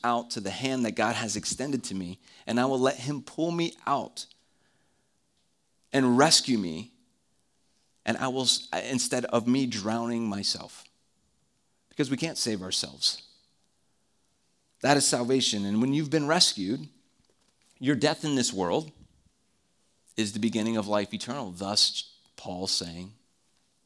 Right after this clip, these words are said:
"To die is gain." So today, I, I do wanna just pause on that, and I wanna invite every person in this room that,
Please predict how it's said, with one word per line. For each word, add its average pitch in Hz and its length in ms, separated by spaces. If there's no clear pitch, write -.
"To - 100
die 85 160
is 101 160
gain." 175 400
So - 100
today, 135 480
I, 120 220
I 156 40
do 196 140
wanna 190 220
just - 380
pause 123 280
on 87 120
that, 92 160
and 120 260
I - 20
wanna 160 180
invite 143 260
every 143 180
person 107 420
in 92 80
this - 240
room 85 220
that, 80 140